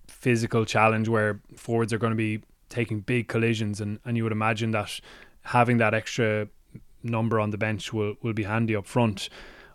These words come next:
I thought the, the two of them played well, Doris and Conan. The, the back row was impressive, really, apart from those breakdown turnovers. That's not just their duty, obviously, it's a, it's a team-wide duty, but when you have Conan's punchy kind of ball carrying, Doris's really rounded game,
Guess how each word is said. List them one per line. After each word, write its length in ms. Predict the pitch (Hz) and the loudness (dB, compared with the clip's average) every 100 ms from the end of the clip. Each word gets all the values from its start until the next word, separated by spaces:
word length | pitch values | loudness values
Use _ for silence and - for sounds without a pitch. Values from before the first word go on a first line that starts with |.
| - | 4
I 80 | 147 | 6
thought 180 | 147 | 8
the, 340 | 123 127 123 120 - | 8 8 8 2 -4
the 100 | - | 0
two 180 | 135 | 6
of 40 | 135 | 6
them 120 | 120 | 6
played 200 | 123 120 | 4 6
well, 320 | 127 131 127 123 - - - - - | 8 8 6 2 -14 -20 -20 -20 -2
Doris 360 | 123 123 113 | 2 4 4
and 80 | 120 | 0
Conan. 360 | 123 131 131 123 | 4 4 6 4
The, 100 | 123 - _ - | -2 -8 _ -6
the 80 | |
back 260 | 113 127 123 | 4 4 6
row 280 | 139 131 117 - - - - _ | 6 6 4 -4 -20 -20 -20 _
was 280 | 170 135 120 | -12 -2 0
impressive, 460 | 120 123 123 - 107 | 2 2 2 2 2
really, 200 | 123 117 | 4 2
apart 320 | 101 120 117 | 4 6 6
from 140 | 127 | 4
those 300 | 117 113 107 - - - - | 4 4 0 -10 -20 -14 2
breakdown 380 | 123 120 120 | 2 4 0
turnovers. 400 | 110 123 120 113 | 2 2 4 4
That's 200 | 117 123 | 2 2
not 200 | 127 117 - | 4 2 2
just 220 | 117 - | -2 2
their 160 | 120 | 0
duty, 360 | 101 120 117 113 | 2 2 2 2
obviously, 320 | 104 101 - | 0 -4 -6
it's 120 | 104 | -6
a, 120 | 113 110 | -6 -8
it's 140 | - | -10
a 60 | 107 | -8
team-wide 480 | - 117 110 107 | -2 0 0 -2
duty, 380 | 104 117 117 117 | -2 -2 -2 -4
but 280 | 104 104 - - - - | -6 -8 -10 -16 -16 2
when 100 | 139 | 6
you 40 | |
have 120 | 127 | 6
Conan's 420 | 143 151 156 131 - - - | 8 8 8 6 0 -20 -16
punchy 520 | - 135 131 - 123 | 0 2 2 4 4
kind 200 | 110 113 | 4 2
of 280 | 113 113 113 - - | 2 2 0 -6 0
ball 200 | 120 120 | 4 4
carrying, 460 | - 117 117 113 110 | 6 4 6 2 2
Doris's 500 | 120 127 123 127 117 | 6 6 6 2 2
really 260 | 123 120 | 4 4
rounded 540 | 113 117 123 123 117 101 | 4 6 6 6 4 2
game, 460 | 113 117 113 104 | 2 4 2 -2